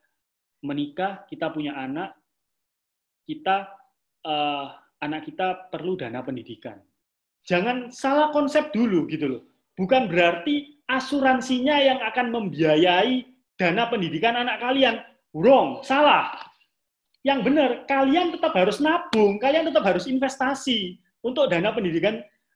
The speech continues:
anak, eh, dana pendidikan anaknya teman-teman kali, teman-teman ini gitu loh. Nah, fungsinya asuransi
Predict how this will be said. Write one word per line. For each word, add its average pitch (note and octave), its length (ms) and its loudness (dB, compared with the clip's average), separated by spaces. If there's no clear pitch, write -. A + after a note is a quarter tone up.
anak, A3+ 480 -4
eh, G#3 560 -2
dana F#3 240 0
pendidikan G#3+ 320 0
anaknya A3+ 400 -4
teman-teman A3 400 -4
kali, A3 280 -2
teman-teman A3 400 -6
ini E3+ 480 -4
gitu D#3 160 -2
loh. B2 160 -6
Nah, E3+ 320 0
fungsinya C4+ 560 -2
asuransi A#3+ 800 -4